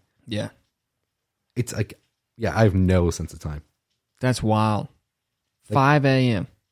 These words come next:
Speaker 1: You're like, "Oh, yeah."
Speaker 2: Last year I pulled so many all-nighters. It was awful.
Speaker 1: <sighs> Dude,
Speaker 2: I
Speaker 1: just thinking about that kills me right now.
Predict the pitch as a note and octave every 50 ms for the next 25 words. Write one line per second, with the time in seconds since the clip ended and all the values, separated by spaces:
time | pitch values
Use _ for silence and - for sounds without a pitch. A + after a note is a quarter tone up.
0 | _ _ _ _ _ _ _ _ _ _ _ _ A3 A3 A3+ A#3+ C4+ C#4 A3 D#3+
1 | F3+ G3 E3 - - _ _ _ _ _ _ _ _ _ _ _ G#2 G#2 A2 A2
2 | - - G2+ E2 D#2+ - E2 D#2+ D2+ - - - F#2+ E2 D2+ D2 D#2 D2 C#2+ C#2+
3 | C#2 D2 D2 C#2+ D2 - - - _ _ _ _ _ _ _ _ _ _ - -
4 | F2+ D#2+ D2 C#2 C#2+ C#2+ - D#2 D2 - - _ _ _ _ _ _ _ _ _
5 | _ _ _ _ _ _ - B2+ A#2+ C#3 E3 D#3 - - A#2 A#2 A2 A2+ A2 G#2
6 | - G2+ F#2 - - F2 - - - - F#2+ F#2 - - D2 D2 - - - -
7 | - G1+ - -